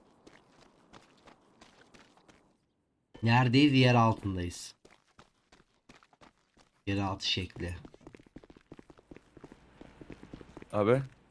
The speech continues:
Speaker 1: Heh.
Speaker 2: <laughs> Yani
Speaker 1: Karadayı burada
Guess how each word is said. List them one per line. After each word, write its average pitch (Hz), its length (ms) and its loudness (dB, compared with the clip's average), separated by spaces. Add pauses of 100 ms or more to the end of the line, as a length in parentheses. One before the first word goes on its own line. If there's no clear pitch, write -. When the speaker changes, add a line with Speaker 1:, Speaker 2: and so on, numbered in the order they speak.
(260)
Speaker 1:
Heh. 127 120 0 (920)
Speaker 2:
<laughs> 101 280 -12 (760)
Yani 110 300 6 (480)
Speaker 1:
Karadayı 123 300 4
burada 151 220 6